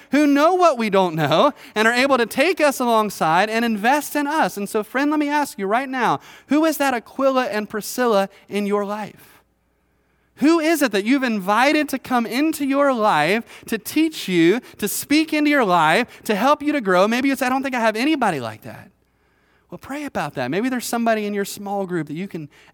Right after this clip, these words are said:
ask, "And I just want to spend some more time with you. I've seen your walk with Christ. I, I just want to know more. I want to grow. Would you just spend some time with me? Just help me to grow." And then let me ask you the flip side of that question.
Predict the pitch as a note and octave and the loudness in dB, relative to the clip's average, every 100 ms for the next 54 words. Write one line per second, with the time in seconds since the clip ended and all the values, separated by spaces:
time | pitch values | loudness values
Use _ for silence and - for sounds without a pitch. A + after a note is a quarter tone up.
0 | D3 E3+ C#3+ B2 F3 A3+ A3+ G3+ E3+ - | -6 -2 -2 -6 -12 -14 -14 -12 -12 -12
1 | D#3 - D3 C#3+ - C#3+ C3+ C3 B2+ C#3+ | -12 -12 -12 -12 -10 -10 -10 -10 -10 -10
2 | - - F#3+ G3 F3 - - - D#3 D3+ | -10 -10 -8 -8 -10 -16 -20 -10 -8 -4
3 | E3+ - D3 - F3 F3 E3+ D#3+ - - | -6 -8 -16 -10 -8 -6 -8 -12 -18 -20
4 | _ _ _ _ _ _ _ - - F3 | _ _ _ _ _ _ _ -18 -12 -10
5 | E3+ D#3+ D3+ C#3+ D#3 D3 D#3+ D#3+ D3 D#3+ | -10 -10 -8 -6 -8 -6 -4 -2 -2 -4
6 | C3+ C3+ D#3 D#3+ D#3 C#3 E3 E3 - - | -10 -10 -6 -4 -6 -6 -10 -12 -14 -10
7 | F3 D3+ C3 D#3+ D3 C#3+ C3 C3 D3 - | -10 -10 -12 -8 -8 -8 -12 -12 -14 -12
8 | C#3 D#3+ C#3 G2+ B2 A#2 _ _ _ _ | -12 -12 -16 -16 -18 -20 _ _ _ _
9 | _ _ _ _ _ _ _ _ - C#3+ | _ _ _ _ _ _ _ _ -12 -6
10 | A3 B3 A3 A3 A3+ G3 - G#3 - E3+ | -4 -2 -2 -4 -6 -8 -6 -8 -8 -10
11 | D#3 B2 A#2+ - A#2+ G2+ - F2+ | -10 -10 -12 -12 -14 -14 -18 -20